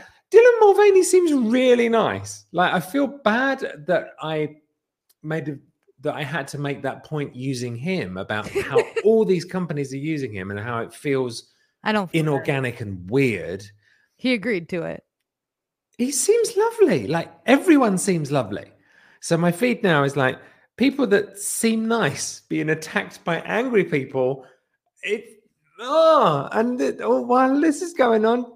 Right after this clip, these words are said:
Speaker 1: robot dogs are being pushed into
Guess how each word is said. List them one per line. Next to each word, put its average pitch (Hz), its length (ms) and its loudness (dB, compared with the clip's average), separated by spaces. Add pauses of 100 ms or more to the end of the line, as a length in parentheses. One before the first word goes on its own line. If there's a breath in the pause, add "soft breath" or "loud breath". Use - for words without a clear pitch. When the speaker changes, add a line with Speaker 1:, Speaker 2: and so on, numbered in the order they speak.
(120)
Speaker 1:
robot 294 720 8
dogs 175 500 -2
are - 140 -4
being 175 300 -2
pushed 147 480 -4 (420)
into 233 540 2